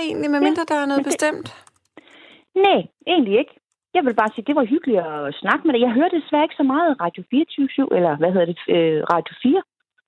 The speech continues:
Speaker 1: Mm.
Speaker 2: Det skal jeg lige vende mig til.
Speaker 1: Ja, ja.
Speaker 2: Ja. Men det, men det var sgu dejligt lige at snakke med dig i hvert fald,
Speaker 1: Det var
Speaker 2: Sanne.
Speaker 1: godt. Tak.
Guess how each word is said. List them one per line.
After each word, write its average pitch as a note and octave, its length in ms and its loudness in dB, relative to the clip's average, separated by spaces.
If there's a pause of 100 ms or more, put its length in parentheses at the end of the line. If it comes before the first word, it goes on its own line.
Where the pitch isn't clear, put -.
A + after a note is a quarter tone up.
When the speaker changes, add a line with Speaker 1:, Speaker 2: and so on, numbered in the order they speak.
(600)
Speaker 1:
Mm. G#3+ 140 0
Speaker 2:
Det C#4+ 100 2
skal - 140 -2
jeg B3 60 2
lige C#4+ 160 2
vende C4+ 240 2
mig C#4 160 -4
til. C4+ 120 0 (360)
Speaker 1:
Ja, G3 100 0 (460)
ja. G3 180 -2 (380)
Speaker 2:
Ja. C#4 80 4 (760)
Men A3 120 -6
det, C4+ 420 2
men G#3 160 0
det A3 80 2
var G#3 80 2
sgu G#3 240 -4
dejligt F4 280 0
lige D4 80 -4
at C4 140 -8
snakke E3+ 180 -10
med - 140 -18
dig A3+ 180 2
i E4+ 40 0
hvert G3+ 220 -2
fald, - 100 -8
Speaker 1:
Det G#3 100 -6
var A3+ 100 -6
Speaker 2:
Sanne. - 120 -10
Speaker 1:
godt. D3 420 -6 (240)
Tak. F#3 420 -6